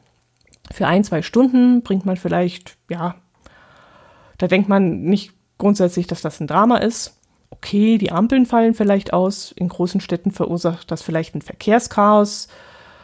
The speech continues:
aber den Großteil der Menschheit wird das jetzt erstmal nicht berühren. Okay, die U-Bahn fallen aus.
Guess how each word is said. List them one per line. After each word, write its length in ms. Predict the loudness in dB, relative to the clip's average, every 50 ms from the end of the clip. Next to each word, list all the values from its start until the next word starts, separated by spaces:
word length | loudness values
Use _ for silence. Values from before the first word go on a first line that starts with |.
| -20 -20 _ _ _ _ -2
aber 120 | 0 0 2
den 140 | 2 0 0
Großteil 440 | 2 2 2 2 2 2 2 2
der 100 | 4 4
Menschheit 380 | 2 2 2 2 2 0 -2 0
wird 140 | -2 0 0
das 100 | 0 0
jetzt 240 | 0 -4 -4 -2 -4
erstmal 380 | -4 -4 -2 -2 0 0 0
nicht 260 | 0 -2 -4 -6 _
berühren. 400 | -8 -6 -4 -4 -4 -4 -4 -8 -12 _ _ _ -6
Okay, 260 | -6 -2 2 2 2
die 140 | 2 2 0
U-Bahn 340 | 0 2 2 2 0 0 -4
fallen 300 | -6 -8 -6 -6 -6 -8
aus. 340 | -8 -8 -10 -12 -12 -14